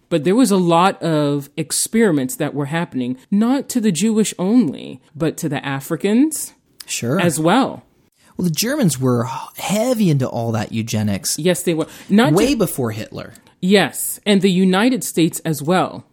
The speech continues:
Speaker 1: by
Speaker 2: Oh,
Speaker 1: the way.
Speaker 2: yeah, absolutely.
Speaker 1: United States as well. Remember, most of our scientists back then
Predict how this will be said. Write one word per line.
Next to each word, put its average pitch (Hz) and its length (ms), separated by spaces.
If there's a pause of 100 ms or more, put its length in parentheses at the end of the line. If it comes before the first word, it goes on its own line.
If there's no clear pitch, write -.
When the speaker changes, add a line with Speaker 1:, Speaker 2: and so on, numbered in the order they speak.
Speaker 1:
by 147 240
Speaker 2:
Oh, 110 120
Speaker 1:
the 127 80
way. 285 80
Speaker 2:
yeah, 113 120 (200)
absolutely. 156 180
Speaker 1:
United 220 340
States 180 300
as 147 160
well. 139 240
Remember, 170 600
most 202 320
of 240 100
our 202 120
scientists 165 1000
back 147 380
then 147 540